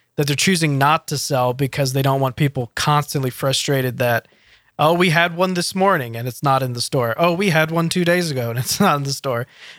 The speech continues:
They're trying to cut it off completely so that stores can actually have maybe a back stock for once again. Um,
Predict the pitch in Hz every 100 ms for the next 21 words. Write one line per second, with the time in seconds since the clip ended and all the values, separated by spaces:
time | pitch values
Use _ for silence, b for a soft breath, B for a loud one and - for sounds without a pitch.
0 | - 151 156 175 165 143 185 175 160 151
1 | 147 135 165 165 165 147 - 147 139 135
2 | 131 - - - 160 156 135 147 143 -
3 | 147 127 139 139 127 139 151 180 160 127
4 | 135 170 - - 117 104 - - _ _
5 | _ - 160 135 131 - 113 101 104 B
6 | B B B B B - 120 117 110